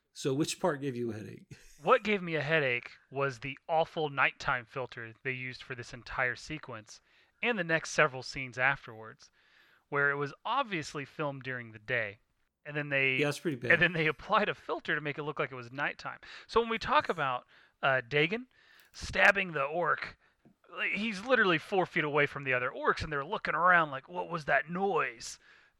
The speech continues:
Speaker 2: Uh, because everyone was told to act like it's the middle of the night, and it was incredibly <laughs> difficult to watch.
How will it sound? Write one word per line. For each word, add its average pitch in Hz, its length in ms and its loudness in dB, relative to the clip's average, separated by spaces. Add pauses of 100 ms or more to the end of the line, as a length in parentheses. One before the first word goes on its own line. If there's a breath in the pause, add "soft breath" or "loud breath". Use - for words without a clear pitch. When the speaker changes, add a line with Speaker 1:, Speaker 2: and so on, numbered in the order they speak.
Speaker 2:
Uh, 139 340 -4
because 175 260 -4
everyone 190 380 -2
was 156 120 -6
told 165 220 0
to - 140 -8
act 302 280 0
like - 160 0
it's 156 120 -6
the 165 100 -8
middle 156 320 -4
of 147 140 -6
the 196 80 -8
night, 220 400 -4 (180)
and 160 160 0
it - 200 -4
was 160 200 -6
incredibly 160 720 0
<laughs> 120 160 -20
difficult 135 460 -8
to - 120 -12
watch. 110 540 -8